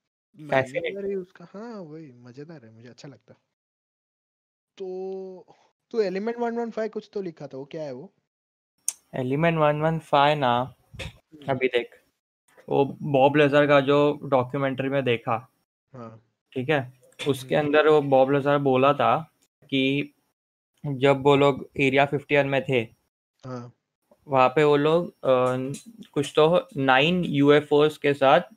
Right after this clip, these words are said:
Speaker 1: एक्सपेरिमेंट कर रहे थे, ठीक है?
Speaker 2: अच्छा।
Speaker 1: और ये बॉब लेजर खुद उसके आंखों से देखा है, क्योंकि वो इंचार्ज था कि
Speaker 2: हम्म, हम्म।
Speaker 1: वो यूएफ़ओ जो रहता है ना, उसके डाउनर
Speaker 2: हम्म।
Speaker 1: पार्ट में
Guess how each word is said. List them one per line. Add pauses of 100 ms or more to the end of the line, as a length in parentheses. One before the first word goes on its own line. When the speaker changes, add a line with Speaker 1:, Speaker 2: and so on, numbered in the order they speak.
Speaker 1:
एक्सपेरिमेंट
कर
रहे
थे,
ठीक
है? (460)
Speaker 2:
अच्छा। (220)
Speaker 1:
और
ये
बॉब
लेजर
खुद
उसके
आंखों
से
देखा
है,
क्योंकि
वो
इंचार्ज
था (540)
कि
Speaker 2:
हम्म,
हम्म।
Speaker 1:
वो
यूएफ़ओ
जो
रहता
है
ना, (120)
उसके
डाउनर
Speaker 2:
हम्म।
Speaker 1:
पार्ट
में